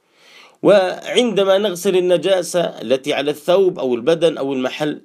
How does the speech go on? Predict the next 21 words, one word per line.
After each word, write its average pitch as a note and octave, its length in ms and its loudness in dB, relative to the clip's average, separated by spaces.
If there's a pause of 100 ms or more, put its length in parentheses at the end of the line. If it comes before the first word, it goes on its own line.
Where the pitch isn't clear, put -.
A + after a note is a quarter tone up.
يزول C#3+ 680 0
المنع F3 640 0
الذي D3+ 540 0
كان D3+ 520 -2
مترتباً C#3 800 -2
على D3+ 240 0
وجود A#2 460 -2
الحدث D#3+ 600 -4 (200)
أو A#3+ 140 4
النجس، G#2 480 -2
وتحصل F#3+ 420 -2
الطهارة E3 560 -2
الشرعية G2+ 500 -4
المطلوبة. G#3 580 0 (300)
هذه G#3+ 180 4
الطهارة B2+ 580 -4 (320)
زوال F3+ 760 2 (120)
المنع D3 640 0 (280)
المترتب C#3+ 840 -2
على B2 160 0
الحدث G#3 540 -2